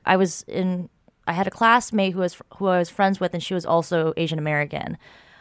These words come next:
Um, and then she and I were supposed to have a play date this one day, but she instead was like, "Oh, my mom, my mom told me about this audition. There's, like, this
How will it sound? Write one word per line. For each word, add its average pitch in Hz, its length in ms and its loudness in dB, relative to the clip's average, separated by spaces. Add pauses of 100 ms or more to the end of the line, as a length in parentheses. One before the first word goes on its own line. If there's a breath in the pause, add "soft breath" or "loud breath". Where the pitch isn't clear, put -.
(240 soft breath)
Um, 170 360 4
and 170 180 2
then 165 260 4
she 190 640 4
and 180 120 4
I 175 120 6
were 175 80 4
supposed 175 240 -2
to 170 60 0
have 165 60 0
a 160 80 -2
play 202 280 0
date 175 220 2
this - 160 -6
one 160 240 -2
day, 147 240 0
but 151 160 -2
she 170 300 0
instead 160 480 0
was 151 100 -4
like, 151 220 0
"Oh, 220 240 8
my 190 120 2
mom, 185 520 2
my 180 180 -2
mom 175 300 0
told 175 160 -2
me 170 100 0
about 160 220 0
this 151 120 -8
audition. 151 640 -2
There's, 151 220 -2
like, 160 120 -4
this 151 160 -6